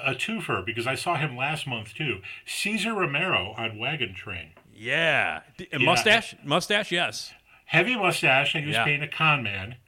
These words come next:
Speaker 1: Really
Speaker 2: Yeah.
Speaker 1: good at that. Just kind of a sleazy, slimy con man. Pretending to be a rich guy selling investments.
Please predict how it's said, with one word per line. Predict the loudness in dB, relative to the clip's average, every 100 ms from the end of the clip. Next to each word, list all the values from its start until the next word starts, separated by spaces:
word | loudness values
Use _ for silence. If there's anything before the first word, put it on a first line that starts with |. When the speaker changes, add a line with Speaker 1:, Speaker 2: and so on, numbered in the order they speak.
| _
Speaker 1:
Really | -4 0
Speaker 2:
Yeah. | 2
Speaker 1:
good | 2
at | 0 0
that. | -2 -2
Just | -6 -2
kind | -2
of | 0
a | -4
sleazy, | -4 -6 -6
slimy | -6 -4 -4
con | -2 -2
man. | -4
Pretending | -4 0 2
to |
be | 2
a |
rich | 2 0 0
guy | -2
selling | -2 -4 -2 -2
investments. | 0 -2 -2 -8 -12 -12